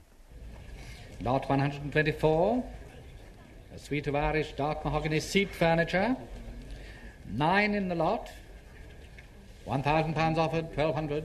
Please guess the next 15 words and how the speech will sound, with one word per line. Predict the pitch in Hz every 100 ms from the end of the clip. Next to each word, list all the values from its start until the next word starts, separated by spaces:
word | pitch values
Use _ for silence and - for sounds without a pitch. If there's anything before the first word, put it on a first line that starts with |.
| -
fourteen | 139 147 151
hundred, | 160 143 156 151
sixteen | 147 - 170
hundred, | 151 156 143 151 -
eighteen | 123 131 156
hundred, | 147 151 151 160 - - - -
eighteen | 92 110 123
hundred | 123 127
pounds, | 120 127 123 123 127 - - - - - - - -
eighteen | 131 135 - 160
hundred | 156 160 151
pounds. | 165 156 156 175 165 - - - - - - - - - - - - - -
Eighteen | - 80 - 139 147 160
hundred | 127 156 175
pounds. | 180 170 165 208 226